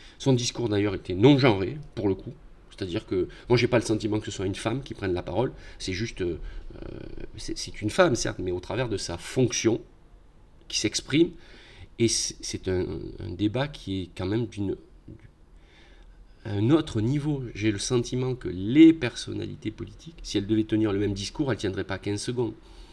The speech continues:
C'est pas le même vocable, c'est pas la même ferveur. C'est, euh, euh, on, on est sur du fond, sur le fond républicain.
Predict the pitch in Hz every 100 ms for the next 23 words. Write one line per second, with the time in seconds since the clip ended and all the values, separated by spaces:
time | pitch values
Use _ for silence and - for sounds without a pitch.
0 | - - - - - - 117 107 110 107
1 | 104 - 113 95 104 101 - 101 101 104
2 | 101 95 - 98 98 104 90 - - -
3 | - - - - 98 90 90 87 82 -
4 | - - - - - - - - - -
5 | - - - - - - - 113 123 127
6 | 123 101 107 113 - 151 139 135 131 -
7 | - - 117 110 107 - 165 135 120 -
8 | 113 110 117 107